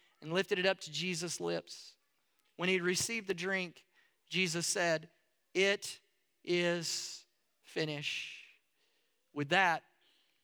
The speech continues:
he bowed his head and he gave up his spirit. When Jesus said those words, "It is finished," on that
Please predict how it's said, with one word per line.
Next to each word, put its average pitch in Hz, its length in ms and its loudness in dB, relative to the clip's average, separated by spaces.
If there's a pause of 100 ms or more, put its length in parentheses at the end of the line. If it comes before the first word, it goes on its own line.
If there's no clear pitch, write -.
(540)
he - 160 -8
bowed 165 320 6
his 185 160 0
head 151 340 0 (760)
and 147 80 -14
he - 20 -12
gave 151 200 -2
up 147 160 -8
his 131 100 -6
spirit. - 440 -8 (1000)
When 160 180 -8
Jesus 180 480 0
said 185 600 0 (380)
those 175 560 0
words, 175 680 0 (480)
"It 175 240 4
is 160 260 -2
finished," - 800 -6 (320)
on 151 280 0
that 175 340 4